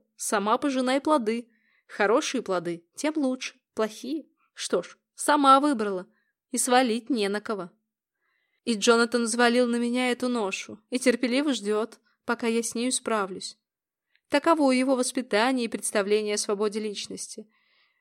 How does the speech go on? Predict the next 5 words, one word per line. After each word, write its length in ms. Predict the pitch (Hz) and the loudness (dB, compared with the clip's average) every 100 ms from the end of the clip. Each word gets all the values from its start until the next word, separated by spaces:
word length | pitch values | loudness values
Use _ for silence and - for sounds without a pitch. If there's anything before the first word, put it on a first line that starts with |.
| _ | _
Он 220 | - 466 196 | -2 0 2
эту 240 | 208 226 | 0 2
личность 440 | 220 208 220 214 | 0 -2 -4 -4
по-настоящему 840 | 233 220 214 208 208 208 - 202 196 | -4 -4 0 2 4 2 -4 -4 -2
уважает 680 | 185 185 190 277 277 233 | -2 -2 -2 -2 -2 -6